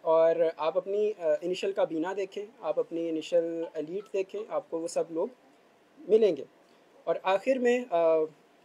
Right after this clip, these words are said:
चूँकि कुछ youth भी बैठी है और इनकी तरफ से क्लेम आएगा, अ, चूँकि आजकल social media का दौर है, हर तरफ ये पढ़ने को मिलता है, तो इससे पहले कि question आए, मैं पहले ही answer कर देता हूँ। अ, गालिब ने लिखा था ना कि हम जानते हैं कि उन्होंने जवाब में क्या लिखा होगा,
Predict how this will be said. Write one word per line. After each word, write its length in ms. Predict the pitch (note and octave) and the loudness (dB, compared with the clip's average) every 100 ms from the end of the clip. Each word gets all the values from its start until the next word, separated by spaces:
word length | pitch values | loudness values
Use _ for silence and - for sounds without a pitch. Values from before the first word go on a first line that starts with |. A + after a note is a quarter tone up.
| _ | _
चूँकि 180 | F#3 G#3 | -4 -4
कुछ 220 | G#3+ G3+ | -4 -4
youth 140 | F#3 | -6
भी 140 | F#3+ A3+ | -4 2
बैठी 260 | G3 F3 | 2 2
है 80 | G3+ | 0
और 120 | G3 | 0
इनकी 200 | F3 F3+ | 0 -6
तरफ 180 | G3 F#3 | -4 -4
से 160 | - F#3+ | -4 -6
क्लेम 360 | F#3 E3 F3+ | 0 0 0
आएगा, 300 | F3 E3 E3+ | 0 0 -2
अ, 300 | F3 - C#3+ | -4 -4 -6
चूँकि 240 | D3 D#3 D#3+ | -6 -6 -4
आजकल 280 | D3+ D#3+ D#3 | -4 -4 -8
social 240 | D3 D#3 | -8 -8
media 260 | D#3+ D#3+ D#3+ | -6 -6 -6
का 100 | D#3+ | -4
दौर 240 | D3 D3+ | -2 0
है, 80 | D3+ | -2
हर 60 | |
तरफ 220 | C#3 D3+ D#3+ | -4 -4 -8
ये 60 | |
पढ़ने 240 | D3+ C#3+ D3+ | -6 -8 -6
को 120 | D#3+ | -8
मिलता 260 | C#3+ C#3 | -8 -6
है, 80 | D#3 - _ _ _ _ _ | -6 -6 _ _ _ _ _
तो 60 | E3+ | -12
इससे 160 | F3 F#3+ | -4 0
पहले 200 | G3 G3 | 2 2
कि 100 | F#3+ | 2
question 360 | F3+ - G3+ | 2 2 0
आए, 140 | F#3 F#3 | 2 2
मैं 160 | F#3 | 0
पहले 360 | F3+ - E3+ F#3+ | -6 -4 0 0
ही 60 | |
answer 260 | F#3 E3 F3+ | 0 -2 -2
कर 160 | F3 D3+ | -2 -2
देता 240 | D#3+ C3 | -4 -6
हूँ। 80 | C3+ | -16
अ, 460 | _ - C#3+ C3+ | _ -10 -6 -4
गालिब 220 | C#3 C#3+ D#3+ | -2 -2 -2
ने 80 | |
लिखा 220 | D#3+ D#3 E3 | -6 -6 -6
था 100 | G3 | -6
ना 60 | |
कि 100 | G3 | -6
हम 140 | F#3 D#3+ | -8 -4
जानते 340 | D3+ C#3+ E3+ | -4 -2 -6
हैं 200 | E3 D3+ | -6 -8
कि 80 | D#3+ | -8
उन्होंने 280 | D3+ D3 D3 | -8 -10 -8
जवाब 300 | D3 C#3 D3 | -4 -4 -4
में 100 | D3 | -4
क्या 140 | D3+ | -4
लिखा 260 | D3 - D3+ | -4 -4 -2
होगा, 260 | C#3+ E3+ | -2 -4